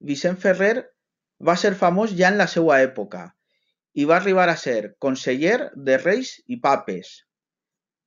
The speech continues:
Va intervindre en el Compromís de Casp, de mil quatre-cents dotze, que, com recordem, va ser un compromís per anomenar al nou rei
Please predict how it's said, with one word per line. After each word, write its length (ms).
Va 160
intervindre 680
en 140
el 120
Compromís 540
de 140
Casp, 400
de 100
mil 160
quatre-cents 540
dotze, 420
que, 120
com 200
recordem, 600
va 140
ser 200
un 160
compromís 640
per 100
anomenar 560
al 240
nou 240
rei 340